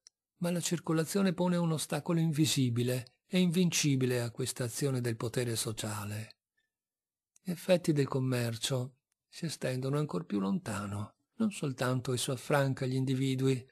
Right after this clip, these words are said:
ma, creando il credito, rende l'autorità dipendente. "Il denaro", dice uno scrittore francese, "è l'arma più pericolosa del dispotismo,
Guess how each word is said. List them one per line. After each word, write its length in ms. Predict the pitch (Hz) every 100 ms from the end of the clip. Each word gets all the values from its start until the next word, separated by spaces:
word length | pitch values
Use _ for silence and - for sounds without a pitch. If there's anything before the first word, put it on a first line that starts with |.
| _
ma, 340 | - 139 135 -
creando 460 | 139 127 131 135
il 100 | 131
credito, 720 | 131 196 214 190 170 165 151 _ _ _ _ -
rende 340 | 143 135 135
l'autorità 640 | 135 131 147 139 135 160 _ -
dipendente. 1040 | 156 170 170 120 101 104 - 104 104 _ _ _ _ _ _ _ _
"Il 140 | 185 175
denaro", 640 | 165 143 131 127 120 _
dice 240 | 131 123 127
uno 180 | 120
scrittore 460 | 117 - 113 127 120
francese, 800 | 131 131 - 214 196 185 170 - _ _ -
"è 120 | 139
l'arma 340 | 127 123 131
più 220 | 120 143
pericolosa 720 | - 131 127 135 117 117 117
del 200 | 117 117
dispotismo, 920 | 117 127 - 117 - 107 - 113 110